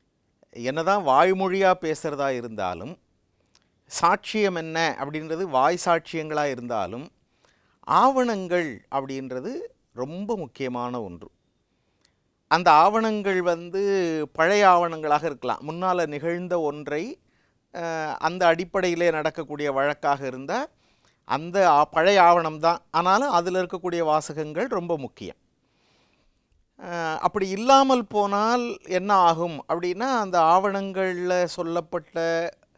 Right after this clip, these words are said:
வார்த்தைகள் சரியாக இல்லாமல் இருந்தால், வழக்கு இழப்புக்கு அதுவே காரணமாயிரும்.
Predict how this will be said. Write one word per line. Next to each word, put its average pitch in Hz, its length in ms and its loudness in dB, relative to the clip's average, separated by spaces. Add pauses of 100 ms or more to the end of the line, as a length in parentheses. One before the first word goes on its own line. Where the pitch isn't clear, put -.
(340)
வார்த்தைகள் 165 1000 0
சரியாக 175 600 0
இல்லாமல் 160 540 -4
இருந்தால், 147 720 -4 (1120)
வழக்கு 196 840 0
இழப்புக்கு 202 600 0
அதுவே 202 280 4
காரணமாயிரும். 120 800 -4